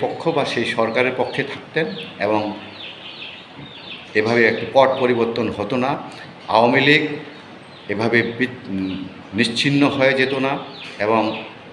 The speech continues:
আওয়ামী লীগ এভাবে জনবিচ্ছিন্ন হয়ে বাংলাদেশ ছাড়া হতো না। যা হোক, যেটি হয়েছে সেটি নিয়ে না হয় নাই বলি। বর্তমান সময়ে এই ভলকার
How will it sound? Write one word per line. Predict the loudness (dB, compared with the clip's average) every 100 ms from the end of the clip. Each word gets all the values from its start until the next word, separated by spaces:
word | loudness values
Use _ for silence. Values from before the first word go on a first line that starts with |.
| 0
আওয়ামী | 2 4
লীগ | 2 0 -2 -6
এভাবে | -4 -4 -2 -2 -4 -10 -16 -16 -16 -18 -18 -20 -20 -18 -16 -14 -12 -14 -14 -16 -16 -12 0
জনবিচ্ছিন্ন | 2 4 2 2 2 4 4
হয়ে | 4 4 4 4 -2 -8 -14 -2
বাংলাদেশ | 0 2 0 -2 -6 -4
ছাড়া | 0 0
হতো | 0 -6 -10
না। | -12 -14 -16 -18 -18 -18 -18 -18 -18 -18 -2
যা | 2
হোক, | 4 4 0 -6 -12 -16 -16 -18 -20 -20 -20 -16 -14 -6
যেটি | -2 0 2
হয়েছে | 4 4 4 0 -2 -6 -14 -18 -18 -18 -12
সেটি | -8 -4 -4
নিয়ে | -2 -2
না | -4 -6
হয় | -8 -6
নাই | -4 -4
বলি। | -8 -12 -14 -16 -18 -18 -18 -18 -14 2
বর্তমান | 4 6 4 4 4
সময়ে | 0 2 4 4
এই | 4 4 2
ভলকার | 2 0 0 0